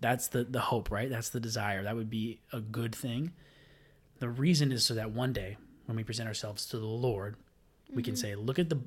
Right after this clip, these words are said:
Speaker 1: look at what you've gave me to steward, this body, and I did everything I could to be holy 'cause you
Speaker 2: Mm-hmm.
Speaker 1: call me to be holy." That's the most important thing.
Speaker 2: Good.
Speaker 1: I don't know if, what else to add to that.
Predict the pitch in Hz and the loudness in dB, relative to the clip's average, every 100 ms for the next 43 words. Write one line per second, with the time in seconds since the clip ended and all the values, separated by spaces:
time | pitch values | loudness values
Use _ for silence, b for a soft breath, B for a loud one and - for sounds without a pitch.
0 | - 139 131 147 123 117 107 - 120 113 | -4 -2 2 2 2 0 0 0 0 0
1 | 107 - 113 107 147 143 107 107 98 104 | 0 -2 -2 -2 -2 -2 -6 -4 -4 0
2 | 135 151 - _ _ _ - 117 104 104 | 0 -2 -8 _ _ _ -8 -4 -2 -4
3 | - 113 123 117 113 113 110 110 95 95 | -6 -6 -4 -2 -2 -2 -2 -4 -4 -8
4 | - 92 76 113 - - 214 220 214 180 | -6 -6 -6 -10 -8 -2 0 0 0 -2
5 | 64 - - - - - b b b b | -8 -12 -12 -12 -14 -18 b b b b
6 | b 110 113 110 - 95 85 - 110 - | b 2 2 2 -2 -4 -4 -6 -6 -8
7 | - - - 143 - 240 220 208 b b | -8 -8 -8 -10 -8 -6 -6 -6 b b
8 | b b b b b b _ _ _ _ | b b b b b b _ _ _ _
9 | _ _ _ _ _ _ _ - 127 127 | _ _ _ _ _ _ _ -6 2 4
10 | 123 123 107 107 - 113 104 - 104 107 | 4 4 2 -2 -4 -2 0 0 -2 -2
11 | 104 113 | 0 0